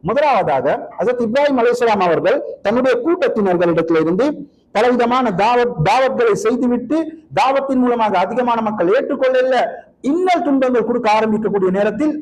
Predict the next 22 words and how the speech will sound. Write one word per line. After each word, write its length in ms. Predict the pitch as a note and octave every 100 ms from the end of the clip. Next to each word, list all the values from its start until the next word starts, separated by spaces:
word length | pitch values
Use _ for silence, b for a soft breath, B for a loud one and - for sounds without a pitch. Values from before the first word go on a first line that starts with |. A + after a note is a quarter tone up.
| F3+
அல்லாஹ்வினுடைய 460 | A3 A3 G#3+ F3+
ஆர்டர் 200 | F#3+ G#3+
வருவது, 640 | G3+ G3 G#3+ A#3 E4 - -
"நீங்க 400 | D#3 G3+ B3+ C4+ D#4 E4+ - - -
பிறந்த 320 | F#3 A#3+ G#3
இடம் 240 | G3+ E3+
ஈராக், 640 | D#3 F3+ G#3+ C#4 - - - _ _ _ _ _ -
ஈராக்கில் 440 | D#3+ A3+ C4+ A#3
இருந்து 520 | F3+ F#3+ A#3+ G4 - -
நீங்க 460 | D#3 G#3 G#3+ D4+ - - -
பலஸ்தீன் 480 | D#3 F#3 F#3 F#3+ C#3+ -
ஷாமுக்கு 480 | F#3 F#3+ A3 A3+ C#4+ G#3+ -
ஹிஜ்ரத் 340 | E3+ E3+ G3 -
செய்யுங்க, 200 | D3+ C3+
ஷாமுக்கு 340 | E3 G#3 G3+ G#3
போங்க" 180 | E3+ D#3
என்பதாக. 420 | C3 A2 G2+ G#2 - B
அந்த 200 | - C4
நேரத்தில் 540 | B3 A#3 A#3 D#3 - -
கூறப்படுவது 460 | G3 F3+ D#3 D3+
எப்படி 140 | C3+ C#3
என்றால் 340 | C#3 D#3+ A#3+